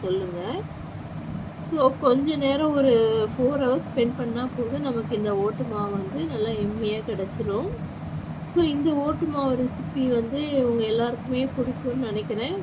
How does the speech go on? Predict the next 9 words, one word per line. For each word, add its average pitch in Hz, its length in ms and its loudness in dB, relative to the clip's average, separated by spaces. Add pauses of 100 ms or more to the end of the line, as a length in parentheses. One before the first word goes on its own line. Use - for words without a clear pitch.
கண்டிப்பா 240 420 -2 (800)
இந்த 277 180 4
ஓட்டு 294 260 4
மாவு 262 280 2
ரெசிபி 226 480 2
எப்படி 262 240 2
இருக்குன்னு 247 480 0 (260)
கமெண்ட்ல 240 580 0
வந்து 302 340 0